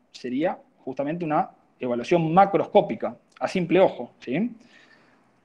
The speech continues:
En el, en el consultorio oftalmológico contamos con un aparato que se llama lámpara de hendidura, es una mesita donde el paciente va sentado a un lado y nosotros del otro, tiene sus oculares como un microscopio,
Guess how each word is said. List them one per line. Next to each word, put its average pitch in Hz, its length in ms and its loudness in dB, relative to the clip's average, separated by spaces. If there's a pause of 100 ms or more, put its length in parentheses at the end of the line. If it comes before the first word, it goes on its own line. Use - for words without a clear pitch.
(840)
En 143 100 4
el, 135 140 4
en 139 240 -2
el 131 600 0
consultorio 147 440 6
oftalmológico 185 560 6
contamos 147 340 4
con 139 160 -2
un 156 80 0
aparato 175 460 6
que 160 80 -18
se 131 80 -14
llama 165 320 0
lámpara 135 480 -4
de 139 80 -8
hendidura, 202 500 -2 (500)
es - 120 -20
una 117 100 -16
mesita 170 460 -2
donde 120 220 0
el 117 60 -10
paciente 127 320 -6
va 123 80 0
sentado 120 340 0
a - 20 2
un 127 120 -4
lado 147 140 4
y 123 40 -2
nosotros 123 300 -8
del 175 140 2
otro, 170 380 4 (540)
tiene 147 200 0
sus - 480 -6 (380)
oculares 170 560 8
como 113 160 -2
un 123 80 0
microscopio, 180 640 2